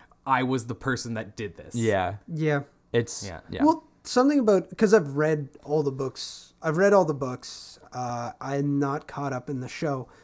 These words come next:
Speaker 3: but I
Speaker 2: Mm-hmm.
Speaker 3: read the books before I watched the show. I didn't ha-, love it or hate it anymore. Like, I was like, "Hey, I'm watching this. I've read this."
Speaker 2: Yeah.
Speaker 3: They're
Speaker 2: How do you
Speaker 3: two
Speaker 2: feel? I
Speaker 3: different
Speaker 2: don't know. I feel like he just, he, he went shock factor and was like,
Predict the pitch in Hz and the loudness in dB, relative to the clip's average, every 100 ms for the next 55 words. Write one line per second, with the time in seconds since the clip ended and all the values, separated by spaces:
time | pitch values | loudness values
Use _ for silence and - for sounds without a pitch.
0 | - 214 202 214 220 196 196 - 170 - | 2 6 8 8 6 6 4 0 -10 -4
1 | 175 143 139 - 147 - 190 165 139 - | -2 -2 -4 -8 -12 -2 4 4 2 -4
2 | _ _ _ _ _ _ _ 139 170 226 | _ _ _ _ _ _ _ -2 0 2
3 | 196 - _ _ _ - - 151 - 165 | 0 -4 _ _ _ -16 -10 -10 -6 -2
4 | 156 160 170 160 127 156 151 143 139 131 | 4 4 4 2 2 0 2 2 2 0
5 | 127 139 135 131 135 143 127 127 - - | -2 0 -2 -4 -8 -6 -4 -4 -6 -12
6 | 147 147 151 147 - 247 254 143 143 143 | -6 -2 0 -2 -2 -2 -2 -2 -4 -4
7 | 143 139 139 - 160 165 151 - 170 165 | 0 0 -2 -2 0 0 -2 -8 -8 0
8 | 165 160 208 165 135 120 131 123 104 151 | 0 2 2 0 -6 -4 0 0 2 4
9 | 170 185 180 135 120 123 135 139 117 127 | 4 2 0 2 2 2 2 0 0 -2
10 | 156 156 165 147 - 143 135 131 - - | 0 0 2 -2 0 -2 0 -2 -4 -8
11 | 120 123 131 110 - 127 135 135 123 - | -8 -2 -2 -4 -12 -2 0 0 -2 -2
12 | 113 107 - 143 - 165 113 117 110 107 | 0 2 2 -2 -2 -4 -2 -4 -4 -6
13 | 101 | -8